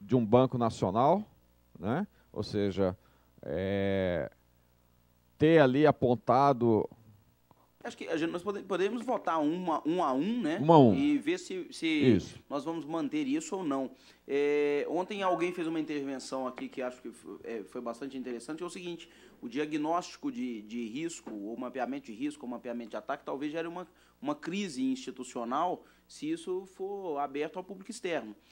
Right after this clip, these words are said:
Speaker 2: Então, nós já temos, talvez nós já tenhamos um mapeamento disso pelas próprias associações. A N P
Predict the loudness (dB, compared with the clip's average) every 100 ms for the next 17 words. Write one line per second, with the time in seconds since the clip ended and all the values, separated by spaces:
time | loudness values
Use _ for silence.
0 | _ _ -8 -4 -4 -6 -8 -8 -8 -8
1 | -6 -8 -10 -6 -6 -4 -6 -6 -4 -4
2 | -2 -2 -2 -4 -8 -10 -8 -8 -6 -8
3 | -6 -8 -6 -8 -10 -6 -6 -4 -8 -6
4 | -6 -4 -2